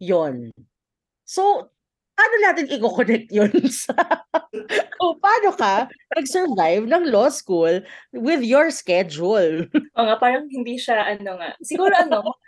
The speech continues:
Speaker 1: Or, Choy, baka M B T I ang mag-work kay Attorney.
Speaker 2: Yeah.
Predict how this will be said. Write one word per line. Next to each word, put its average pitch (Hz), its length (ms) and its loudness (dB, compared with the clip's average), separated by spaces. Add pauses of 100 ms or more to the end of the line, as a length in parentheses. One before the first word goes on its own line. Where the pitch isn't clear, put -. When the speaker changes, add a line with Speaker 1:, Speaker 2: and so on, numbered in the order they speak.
Speaker 1:
Or, 403 80 2
Choy, 427 240 2
baka 381 320 2
M 320 80 2
B 320 160 0
T 320 240 -4
I 294 160 4
ang 285 160 4
mag-work 233 480 2
kay 240 80 0
Attorney. 320 400 6
Speaker 2:
Yeah. 247 320 0